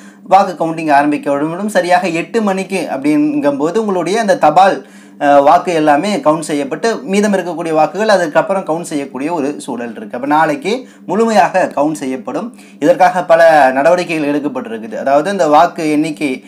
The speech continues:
நடைபெறக்கூடிய அந்த அலுவலகத்திலிருந்து சில, அஹ், தூரங்களில் யாரும் ஒன்று கூடக்கூடாது, பட்டாசு போன்ற ஆயுதங்கள் திருவிழாக்கள் நடத்தக்கூடாது, இசை கச்சேரிகள் நடத்தக்கூடாது, ஐந்து நபர்களுக்கு மேல ஒன்றா கூடக்கூடாதுன்னு சொல்லிட்டு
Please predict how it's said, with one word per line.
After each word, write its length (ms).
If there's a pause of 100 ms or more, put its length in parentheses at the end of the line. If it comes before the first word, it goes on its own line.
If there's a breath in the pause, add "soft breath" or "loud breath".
(140 loud breath)
நடைபெறக்கூடிய 560
அந்த 580
அலுவலகத்திலிருந்து 800
சில, 400 (320 loud breath)
அஹ், 320
தூரங்களில் 580
யாரும் 320
ஒன்று 360
கூடக்கூடாது, 640 (320)
பட்டாசு 360
போன்ற 260
ஆயுதங்கள் 500
திருவிழாக்கள் 520
நடத்தக்கூடாது, 540
இசை 240
கச்சேரிகள் 440
நடத்தக்கூடாது, 680
ஐந்து 340
நபர்களுக்கு 400
மேல 220
ஒன்றா 380
கூடக்கூடாதுன்னு 460
சொல்லிட்டு 440